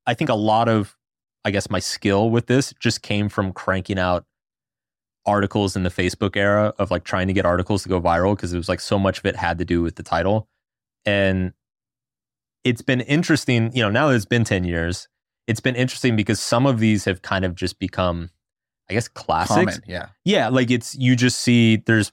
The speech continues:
Speaker 1: probably ten different brands that use these same titles all the time. And, like,
Speaker 2: Right.
Speaker 1: the Life is a Video Game one is, like, I see that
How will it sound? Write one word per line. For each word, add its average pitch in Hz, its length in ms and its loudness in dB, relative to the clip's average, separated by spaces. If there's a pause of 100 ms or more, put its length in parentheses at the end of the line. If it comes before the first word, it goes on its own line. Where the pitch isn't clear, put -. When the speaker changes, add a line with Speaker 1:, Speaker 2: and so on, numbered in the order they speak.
Speaker 1:
probably 107 220 0
ten 113 280 -2
different 98 300 -2
brands 92 500 0
that 87 200 -2 (100)
use 95 480 0
these 98 300 -4
same 92 240 -2
titles 95 540 -2 (300)
all 90 160 0
the 90 80 -2
time. 110 340 0
And, 95 140 -2
like, 95 140 2
Speaker 2:
Right. 82 160 -10
Speaker 1:
the 98 160 0
Life 101 280 0
is 107 140 2
a 92 60 0
Video 92 240 0
Game 104 200 0
one 110 240 2
is, 101 140 -2
like, 87 180 -2
I 98 60 2
see 98 200 -2
that 85 240 -2